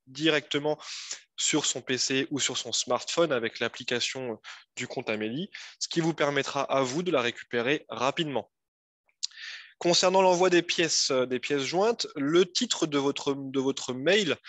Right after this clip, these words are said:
doit être composé de votre siret, le siret à quatorze chiffres, et, euh, l'objet, enfin, le, le nom de la pièce jointe que vous souhaitez nous envoyer doit être un document P D F dont le nom est constitué comme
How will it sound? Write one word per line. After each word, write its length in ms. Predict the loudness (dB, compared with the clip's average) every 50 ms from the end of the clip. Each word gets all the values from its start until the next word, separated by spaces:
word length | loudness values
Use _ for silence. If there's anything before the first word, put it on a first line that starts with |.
| -20 -20 _ -10
doit 180 | -2 0 0 2
être 380 | 2 0 -2 -2 -6 -10 -12 -12 _ _ _ _ _
composé 400 | -6 -6 -4 -2 0 0 2 2
de 120 | 2 2
votre 320 | 2 2 2 0 0 0 0
siret, 560 | 2 2 2 0 0 0 0 0 0 0 -2 -4 -10 -14 -14 _ _ -20 -20 -20 -20 _ _
le 120 | -4 -2 0
siret 340 | 0 0 0 0 0 -2 -2
à 60 | -4
quatorze 500 | -4 -2 -4 -2 0 0 0 0 0 0 0
chiffres, 480 | 0 0 -2 -2 -2 -4 -4 -8 -10 -10 -10 -12 -12 -12 -14 -10 _ 4
et, 320 | 6 6 8 6 4 2 2
euh, 240 | 2 4 4 4 4
l'objet, 760 | 4 4 4 4 4 4 2 0 2 4 4 4 2 2 -2 -8 _ _ -12
enfin, 120 | -8 -6 -6
le, 120 | -4 -4
le 160 | -2 0 0
nom 180 | 2 4 4 4
de 140 | 4 4 4
la 120 | 4 2
pièce 260 | 2 2 2 2 2
jointe 360 | 2 0 0 0 0 0 0
que 80 | -2 -4
vous 160 | -4 -2 0
souhaitez 340 | 0 2 2 2 0 0 -2
nous 160 | -4 -2 -2
envoyer 480 | -2 -2 0 0 0 0 0 0 0 0
doit 120 | 0 0 -2
être 220 | -4 -6 -6 -10
un 80 | -10 -10 -8
document 520 | -8 -8 -6 -6 -6 -6 -4 -4 -6 -6 _ _ _ _ _ _ _ 2
P 100 | 2 4
D 340 | 4 4 6 6 6 4 4
F 200 | 0 -4 -10 -10 -12 -16 -18 -18 -16 -18 -20 -20 -20 _ -4
dont 180 | 0 2 4
le 140 | 6 4 4
nom 180 | 4 2 2 2
est 80 | 2
constitué 880 | 0 -2 -6 -8 -8 -10 -10 -8 -6 -2 2 4 6 6 6 6 4 0 _
comme 320 | 2 4 4 4 2 -2